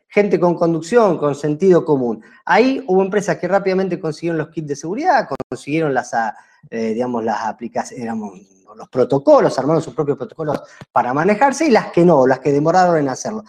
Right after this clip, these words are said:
Ahí el tema no es un tema de tamaño, de nacionalidad, sino de lo que yo decía, que esta crisis también puso en blanco sobre negro las empresas que tienen en los recursos humanos alguien que entiende algo del tema y otros las que tienen solamente gente que controla la asistencia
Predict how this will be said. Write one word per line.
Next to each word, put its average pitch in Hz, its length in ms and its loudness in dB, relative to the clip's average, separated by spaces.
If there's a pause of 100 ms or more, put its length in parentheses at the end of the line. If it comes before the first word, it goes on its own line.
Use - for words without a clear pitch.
(380)
Ahí 269 520 0
el 185 260 4
tema 220 280 4
no 233 220 4
es 220 140 0
un 190 100 -4
tema 180 220 -2
de 135 80 -2
tamaño, 208 520 0
de 156 60 0
nacionalidad, 202 500 0
sino 208 220 -2
de 190 200 0 (140)
lo 151 160 -8
que 151 80 -10
yo 170 120 -8
decía, 190 200 -6
que 185 80 -6
esta 185 180 -6
crisis 180 220 -8
también 180 320 -4
puso 180 240 -6
en 156 60 -4
blanco 190 280 0
sobre 196 220 -2
negro 208 340 6 (260)
las 156 200 0
empresas 190 380 0
que 196 400 2 (100)
tienen 143 360 4
en 143 220 2
los 151 140 2
recursos 190 380 -6
humanos 185 320 0
alguien 180 240 0
que 160 60 -4
entiende 202 400 2
algo 208 180 4
del 202 120 0
tema 226 360 0 (100)
y 180 140 0
otros 196 260 0
las 165 140 0
que 165 100 -8
tienen 170 220 -4
solamente 165 400 -6
gente 160 260 -8
que 135 140 -6
controla 139 360 -4
la 147 80 -2
asistencia 156 640 -6